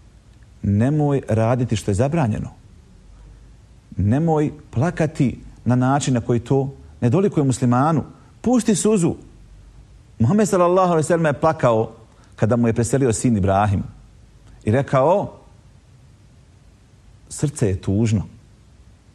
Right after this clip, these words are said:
i oko suzi, i oko suzu pušta zbog tebe i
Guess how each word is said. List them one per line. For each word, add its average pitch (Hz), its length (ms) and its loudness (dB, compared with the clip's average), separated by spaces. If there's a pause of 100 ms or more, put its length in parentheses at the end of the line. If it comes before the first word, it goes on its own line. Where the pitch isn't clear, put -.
(400)
i 110 120 2
oko 135 220 -2
suzi, 117 380 0 (1120)
i 95 100 0
oko 123 180 -2
suzu 156 260 -2
pušta 139 480 -2 (2000)
zbog 95 380 -2 (460)
tebe 98 300 0 (600)
i 82 80 -6